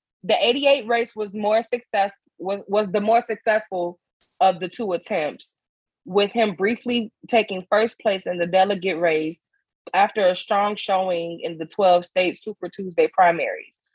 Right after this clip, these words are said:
So basically, he won the primaries, um, and he was endorsed by the Democrats of America, um,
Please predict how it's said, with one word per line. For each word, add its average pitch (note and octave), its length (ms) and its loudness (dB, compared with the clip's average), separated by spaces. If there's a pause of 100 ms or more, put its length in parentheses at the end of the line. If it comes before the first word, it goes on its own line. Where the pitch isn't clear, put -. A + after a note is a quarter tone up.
(260)
So G#3 720 4
basically, A3+ 640 -4
he A#3 180 -6
won G3+ 380 0
the B3 80 -4
primaries, E3+ 840 -6 (1000)
um, F#3+ 420 4
and F3+ 120 -4
he A3+ 140 -10
was A3 180 -10
endorsed G#3 480 -2
by F#3 260 4
the E3+ 160 -6
Democrats G3 1120 -2 (540)
of F#3 160 0
America, F#3+ 1000 2 (120)
um, D#3+ 480 -4